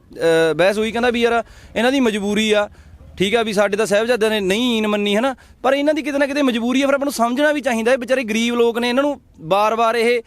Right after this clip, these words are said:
ਜਦੋਂ ਸਾਨੂੰ ਇਹਨਾਂ 'ਚ ਭੇਦਭਾਵ ਕੀਤਾ ਜਾਂਦਾ। ਹੁਣ ਮੈਂ ਇੱਕ ਪਿੰਡ ਦਾ ਮੈਂ ਬੰਦਾ ਵੀ ਮੂਹਰੇ ਲਿਆ ਸਕਦਾ, ਉਹ ਪਤਾ ਗੁਰਦੁਆਰੇ ਲਵੇ ਪਿੰਡ ਆ ਸਾਡੇ, ਉਹਨੇ ਪਤਾ ਕੀ ਕਰਿਆ, ਉਹ ਗੁਰਦੁਆਰੇ ਵਿਚਾਰੇ ਸੇਵਾ ਕਰਨ ਜਾਂਦੇ ਸੀ ਮਜ਼੍ਹਬੀ ਸਿੱਖਾਂ ਦੇ ਮੁੰਡੇ,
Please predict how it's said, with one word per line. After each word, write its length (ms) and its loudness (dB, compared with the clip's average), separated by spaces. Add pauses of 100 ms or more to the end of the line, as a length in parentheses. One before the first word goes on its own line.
(240)
ਜਦੋਂ 180 0
ਸਾਨੂੰ 280 -2
ਇਹਨਾਂ 180 -2
'ਚ 80 -6
ਭੇਦਭਾਵ 500 0
ਕੀਤਾ 240 -2
ਜਾਂਦਾ। 180 0
ਹੁਣ 120 0
ਮੈਂ 100 -2
ਇੱਕ 120 -2
ਪਿੰਡ 240 -4
ਦਾ 80 0
ਮੈਂ 100 -2
ਬੰਦਾ 260 0
ਵੀ 60 -2
ਮੂਹਰੇ 220 -2
ਲਿਆ 140 0
ਸਕਦਾ, 340 -2 (420)
ਉਹ 80 0
ਪਤਾ 160 2
ਗੁਰਦੁਆਰੇ 440 -2
ਲਵੇ 260 2
ਪਿੰਡ 220 -2
ਆ 60 2
ਸਾਡੇ, 340 -2 (140)
ਉਹਨੇ 200 0
ਪਤਾ 160 -2
ਕੀ 120 -4
ਕਰਿਆ, 140 2
ਉਹ 60 0
ਗੁਰਦੁਆਰੇ 380 0
ਵਿਚਾਰੇ 200 -2
ਸੇਵਾ 280 0
ਕਰਨ 200 -4
ਜਾਂਦੇ 200 -2
ਸੀ 120 -4 (220)
ਮਜ਼੍ਹਬੀ 260 0
ਸਿੱਖਾਂ 260 -4
ਦੇ 60 -2
ਮੁੰਡੇ, 260 0